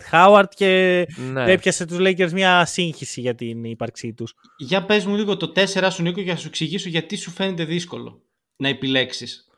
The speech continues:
Speaker 3: παλ-, παλιό παίχτη να παίξει το τέσσερα.
Speaker 2: Γιατί δεν υπήρχαν τεσσάρια.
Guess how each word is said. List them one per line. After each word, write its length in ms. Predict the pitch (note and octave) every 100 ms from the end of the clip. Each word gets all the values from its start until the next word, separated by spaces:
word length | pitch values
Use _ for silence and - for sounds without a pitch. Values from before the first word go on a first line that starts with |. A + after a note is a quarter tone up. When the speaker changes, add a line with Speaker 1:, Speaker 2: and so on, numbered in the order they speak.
| _ -
Speaker 3:
παλ-, 280 | C3+ C3+
παλιό 300 | - C3+ D#3 C3
παίχτη 280 | D#3 D#3+
να 80 | D3
παίξει 200 | - -
το 40 | B2
τέσσερα. 460 | B2+ A#2 - A2 _ _ _ _ - _ _ _ _ _ _ _ _ _ _ _
Speaker 2:
Γιατί 280 | - C#3+ F#3
δεν 120 | C4
υπήρχαν 260 | C4+ C4+ D4
τεσσάρια. 580 | C4 - B3 C3 A2